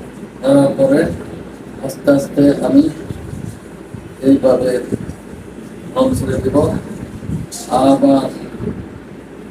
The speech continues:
বাস দিব, এইভাবে উপর দিকে উঠবো। এরপরে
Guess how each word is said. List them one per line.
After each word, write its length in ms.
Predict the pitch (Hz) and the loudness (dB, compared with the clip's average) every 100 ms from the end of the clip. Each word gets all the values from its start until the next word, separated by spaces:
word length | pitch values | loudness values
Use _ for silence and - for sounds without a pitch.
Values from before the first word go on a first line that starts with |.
| - - - - - - - - - - 262 - - 269 262 - - - - | -16 -16 -6 -2 0 0 -2 -4 -4 2 2 4 2 4 2 -2 -8 -10 0
বাস 220 | 123 123 - | 2 2 0
দিব, 160 | - 135 147 - - - - - - - | 0 2 0 -2 -12 -14 -16 -14 -14 -6
এইভাবে 380 | - 135 - - 135 | -2 2 2 2 0
উপর 240 | - 277 - | -2 -6 -6
দিকে 200 | - 262 262 | -8 -4 -4
উঠবো। 220 | - 277 - - - - - - - - - - - - - | 0 2 2 -2 -14 -12 -10 -10 -12 -16 -18 -16 -14 -2 -2
এরপরে 500 | 123 - 131 127 | -2 2 4 6